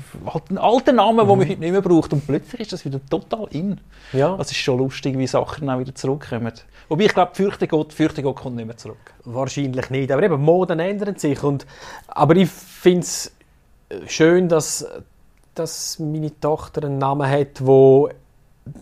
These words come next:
Speaker 2: auch wieder beliebter worden ist in den letzten Jahren, aber jetzt nicht ständig umeinander läuft. Aber in ihrem Kinski hat's eine zweite Valentina.
Speaker 1: Lustig. Ich habe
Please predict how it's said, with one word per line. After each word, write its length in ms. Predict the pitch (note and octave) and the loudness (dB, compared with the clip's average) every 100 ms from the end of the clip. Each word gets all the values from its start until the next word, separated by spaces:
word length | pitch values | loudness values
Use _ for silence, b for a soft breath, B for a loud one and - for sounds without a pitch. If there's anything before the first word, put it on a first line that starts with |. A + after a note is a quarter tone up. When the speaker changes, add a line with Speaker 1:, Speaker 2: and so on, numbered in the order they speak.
| - - | -20 -12
Speaker 2:
auch 540 | - B2 E3 G#3+ G3+ D#3+ | 0 6 6 6 4 4
wieder 260 | E3+ E3 | 4 4
beliebter 560 | D#3 D#3 D3 F#3 - F#3+ | 4 6 6 2 0 2
worden 360 | F#3 G3 F#3+ F#3+ | 6 6 4 -2
ist 160 | F3+ | -2
in 80 | F#3 | 0
den 80 | F3 | 2
letzten 300 | F3 F3+ D#3+ | 2 2 2
Jahren, 180 | D3+ D#3+ | 4 6
aber 220 | C#3 C#3 | 4 4
jetzt 200 | C#3 - | 0 0
nicht 440 | C#3 C#3+ D3 - | 2 4 4 0
ständig 800 | - - - - - - F#3+ G3 | -10 -10 -10 -6 4 6 6 2
umeinander 440 | F#3 E3+ D#3 E3 D3+ | 0 0 -2 -2 0
läuft. 200 | D#3 - | 0 0
Aber 300 | A#2 G#2+ F3 - b b b b - | 0 2 0 -2 b b b b -6
in 100 | D3+ | -4
ihrem 220 | B2+ A2 | -4 -6
Kinski 420 | - G#2 - G3 | -12 -14 -12 -10
hat's 220 | F#3+ - | -10 -10
eine 80 | F#3+ | -14
zweite 360 | F#3+ F3+ F3+ G#3+ | -8 -8 -6 -4
Valentina. 600 | A3 A3+ A3 C#4 A#2+ A2 _ | -4 -4 -2 -2 -4 -14 _
Speaker 1:
Lustig. 600 | C3 B2 A#2+ - C3+ - - _ - - _ _ _ - - B B B B | -8 -6 -8 -8 -10 -10 -18 _ -20 -20 _ _ _ -20 -20 B B B B
Ich 180 | F#3+ A3 | 2 4
habe 260 | G#3+ G3 | 4 2